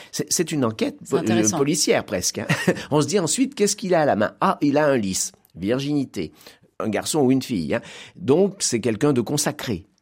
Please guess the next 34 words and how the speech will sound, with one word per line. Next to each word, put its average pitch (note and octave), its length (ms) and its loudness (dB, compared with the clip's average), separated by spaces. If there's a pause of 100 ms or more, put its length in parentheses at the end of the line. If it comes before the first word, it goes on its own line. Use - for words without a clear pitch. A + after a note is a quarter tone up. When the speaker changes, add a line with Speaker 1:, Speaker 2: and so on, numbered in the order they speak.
(180)
Speaker 1:
Ou, C#3+ 340 4
euh, F2+ 260 2
dans F#2 200 -2
l'idée C3+ 580 4
qu'il - 160 -12
est D#2+ 60 -8
consacré, E2 460 -6
comme F2+ 240 -2
Joseph, A2+ 540 4
par - 180 -16
exemple, C#2 500 -10
hein, F#2 100 0
mais D#2+ 140 -2
ça D2+ 180 -4
peut - 200 -10
être A#2 320 -2
aussi A#2 500 2 (240)
Louis G2 180 2
de F2 60 -6
Gonzague, D3 680 0 (380)
ça - 180 0
peut F#2 280 -4
être D3+ 280 2
aussi C3+ 480 -2
un G#2 220 0
autre, C#3 320 0
euh, A#1+ 560 -10
une E2 120 -8
religieuse, D#2+ 760 0
et - 20 -10
ainsi - 220 -8
de - 60 -20
suite, - 340 -14
hein. F#2 80 -6